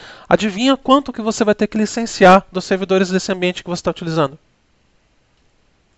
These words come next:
Nada. Zero.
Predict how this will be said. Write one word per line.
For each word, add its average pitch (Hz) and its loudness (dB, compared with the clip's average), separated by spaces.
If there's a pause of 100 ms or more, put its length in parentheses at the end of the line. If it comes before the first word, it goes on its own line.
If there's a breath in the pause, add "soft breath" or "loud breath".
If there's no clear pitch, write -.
(720)
Nada. 165 2 (1400)
Zero. 151 4